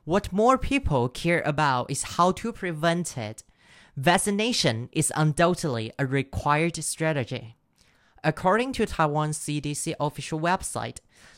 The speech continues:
the United States Food and Drug Administration, F D A, approved two kinds of vaccines, that is, Jynneos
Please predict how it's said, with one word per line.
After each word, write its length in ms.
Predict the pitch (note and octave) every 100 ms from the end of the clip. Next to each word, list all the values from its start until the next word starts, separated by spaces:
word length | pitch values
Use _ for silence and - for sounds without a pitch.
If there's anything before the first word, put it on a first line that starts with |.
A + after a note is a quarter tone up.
| -
the 120 | D3+
United 520 | D3 C#3+ D3 E3+ A3
States 480 | G#3 - C#3 A#2+ - -
Food 420 | - - E3 F3+ -
and 220 | C#3+ D3 C3+
Drug 340 | D#3 D#3 E3 C#3
Administration, 1080 | C#3+ D3+ C#3+ C#3 - E3 D#3+ - A2 A#2 - -
F 220 | D3 -
D 220 | D3 D3 C#3
A, 320 | B2 G#2+ A#2 _ - -
approved 640 | C#3+ - E3 F3+ G3 - -
two 240 | - F3+
kinds 480 | F3+ - F3 F#3 -
of 180 | D#3 -
vaccines, 640 | D#3 D#3+ - G#2+ G#2+ - - _ - _
that 220 | D#3+ F3+
is, 360 | D3 G#2+ - - _ _ _ _ _ _ D3
Jynneos 720 | B2+ E3 G3 B2+ A2 - -